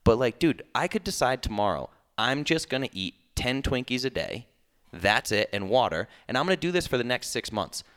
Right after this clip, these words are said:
The crazy thing about these wild adaptation meat suits that we live in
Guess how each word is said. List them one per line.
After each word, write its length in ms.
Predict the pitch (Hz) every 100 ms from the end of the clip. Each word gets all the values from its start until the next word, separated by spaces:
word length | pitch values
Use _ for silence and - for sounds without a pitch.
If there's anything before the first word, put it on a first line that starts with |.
| _
The 80 | -
crazy 420 | - 165 220 240 220
thing 200 | 147 127
about 220 | 107 113
these 140 | 107
wild 400 | 95 107 120 117 -
adaptation 760 | 107 110 - 131 123 104 95 95
meat 180 | 143
suits 340 | - 98 85 -
that 180 | 80 -
we 80 | 82
live 240 | 69 -
in 240 | - 110